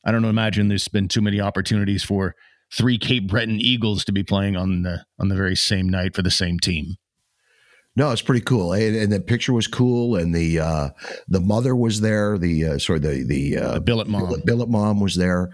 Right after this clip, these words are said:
Speaker 2: And of course, Batherson lived in, there, I, I believe, at the same time with Sokolov. Um, and, and that's the story from earlier. We discussed this in an earlier podcast, how, um,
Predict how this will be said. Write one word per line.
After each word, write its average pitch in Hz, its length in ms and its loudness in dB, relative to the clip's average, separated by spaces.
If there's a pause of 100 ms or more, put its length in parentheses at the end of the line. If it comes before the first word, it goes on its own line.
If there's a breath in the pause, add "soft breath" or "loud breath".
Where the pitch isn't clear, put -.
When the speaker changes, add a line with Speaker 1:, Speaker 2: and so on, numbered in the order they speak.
(280 loud breath)
Speaker 2:
And 95 140 2
of 80 80 -4
course, 98 200 2
Batherson 92 680 0
lived 82 260 2
in, 73 160 0 (240)
there, 78 420 0
I, 87 120 0 (120)
I 92 60 0
believe, 113 320 2
at 95 140 -2
the - 80 -6
same 85 280 0
time 78 460 -2 (540 loud breath)
with 95 180 2
Sokolov. 64 680 -4 (420 loud breath)
Um, 71 400 -2
and, 80 160 0
and 85 140 0
that's - 220 0
the - 80 0
story 95 360 0
from 78 220 0
earlier. 78 520 0 (640)
We 95 180 2
discussed 82 440 0
this - 360 -2
in 82 100 0
an 76 100 0
earlier 78 360 0 (240)
podcast, 71 640 -2
how, 73 300 0
um, 71 280 -4